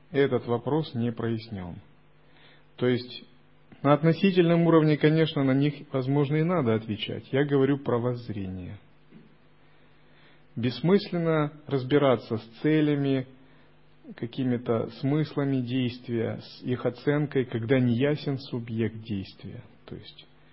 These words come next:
в вичаре мы всегда выясняем субъект действия. Для нас не важно как, не важно куда, не важно зачем, а важно кто.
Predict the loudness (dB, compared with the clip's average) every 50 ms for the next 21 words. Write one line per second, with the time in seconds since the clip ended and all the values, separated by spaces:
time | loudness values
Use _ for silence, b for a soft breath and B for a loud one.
0 | b b b b b b b b b b b b b -20 -20 -20 -20 -18 -14 -10
1 | -6 -4 -4 -2 0 4 4 4 6 4 4 2 2 0 -2 -4 -6 -6 -2 0
2 | 2 2 2 0 -2 -4 -4 -4 -4 -4 -4 -4 -4 -4 -2 -2 0 0 0 -2
3 | -2 -4 -6 -12 -20 -20 -20 -20 -20 -20 -20 -20 -20 -20 -14 -10 -10 -10 -8 -6
4 | -6 -6 -6 -6 -8 -6 -6 -6 -8 -10 -14 -20 -20 -18 -18 -16 -14 -12 -6 -4
5 | -2 -2 -2 -2 -2 -2 -2 0 2 2 2 2 0 -2 -4 -6 -6 -6 -4 -4
6 | -4 -4 -6 -10 -16 -20 -20 -20 -20 -20 -20 -20 -20 -20 -20 -8 -6 -4 -2 -2
7 | -2 -2 -4 -6 -8 -8 -8 -10 -8 -8 -6 -6 -6 -6 -8 -10 -14 -16 -20 _
8 | -8 -6 -4 -2 0 -2 -2 0 -2 -4 -4 -4 -8 -8 -8 -6 -6 -6 -8 -8
9 | -8 -10 -10 -10 -10 -12 -14 -18 _ _ b b b b b b b b b b
10 | b b b b b b -20 -20 -20 -20 -20 -12 -6 -4 -2 0 0 0 0 -2
11 | -4 -6 -8 -12 -14 -12 -12 -12 -14